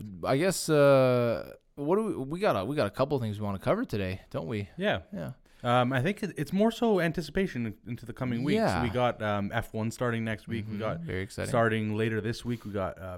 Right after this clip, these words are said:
Speaker 2: Baselworld,
Speaker 1: Yes.
Speaker 2: which
Speaker 1: It,
Speaker 2: is exciting.
Speaker 1: in case you guys don't know, I, I mean, everyone knows what F one is, but in case you guys don't know what Baselworld is, is a watch convention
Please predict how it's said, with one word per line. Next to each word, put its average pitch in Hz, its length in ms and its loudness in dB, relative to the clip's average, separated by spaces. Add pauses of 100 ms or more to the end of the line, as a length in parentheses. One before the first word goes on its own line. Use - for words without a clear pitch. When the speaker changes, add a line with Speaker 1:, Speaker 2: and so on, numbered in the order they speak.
Speaker 2:
Baselworld, 107 680 -4 (120)
Speaker 1:
Yes. 90 380 -6
Speaker 2:
which 113 100 -4
Speaker 1:
It, 101 60 -2
Speaker 2:
is 95 80 -6
exciting. 104 500 -6
Speaker 1:
in 120 60 -8
case 120 180 -4
you 120 80 0
guys 113 80 0
don't 110 300 -2
know, 104 220 -2
I, 101 100 0
I 95 60 0
mean, 107 140 -2
everyone 107 240 0
knows 92 140 -2
what 90 80 -2
F 85 100 -4
one 92 160 -4
is, 85 120 -10
but 92 100 -4
in 92 100 -4
case 110 160 -6
you 107 80 -4
guys 101 80 -2
don't 98 280 -4
know 98 80 -4
what 92 260 -6
Baselworld 95 640 -4
is, 95 180 -10 (380)
is 95 160 -2
a 104 120 2
watch 92 400 0
convention 110 600 -4